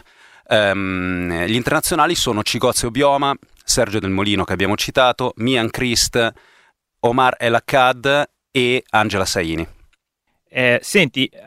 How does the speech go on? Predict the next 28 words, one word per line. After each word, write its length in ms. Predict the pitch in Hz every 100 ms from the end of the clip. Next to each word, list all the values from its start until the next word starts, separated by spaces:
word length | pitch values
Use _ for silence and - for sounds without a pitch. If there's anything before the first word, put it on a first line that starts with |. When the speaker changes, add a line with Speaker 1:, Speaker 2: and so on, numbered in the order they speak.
| -
Speaker 2:
ad 160 | 143 151
un 100 | 165
certo 240 | 196 190
punto 260 | 190 226 202
nel 160 | 175 156
libro 500 | 185 185 180 156 - _ _ -
parli 500 | 151 143 143 143 135
della, 640 | 123 131 131 127 120 110 -
eh, 240 | 120 110
grande 340 | 120 139 180 160
quantità 640 | 147 135 - 123 143 143
di 100 | 135
energie 420 | 127 123 - 139
che 140 | 131 123
abbiamo 760 | 113 117 117 117 113 110 113 110
dedicato 1120 | 104 123 120 117 - 131 139 - 127 120 120
a 600 | 123 113 110 107 87 110
ricordare 560 | 127 113 131 123 139 143
all'umani-, 400 | 131 123 120 117 _
all'umanità 600 | 127 127 127 123 120 131
quanto 300 | 131 117 120
fosse 320 | - 123 -
abietta, 500 | 113 117 123 123 123
gretta, 400 | 113 120 120 -
prevaricatrice, 1080 | 113 117 110 110 117 107 117 107 - 110 101 _ _ _
e 280 | 143 143 - _
le 240 | 139 135 -
poche 600 | 156 170 - 160 151 -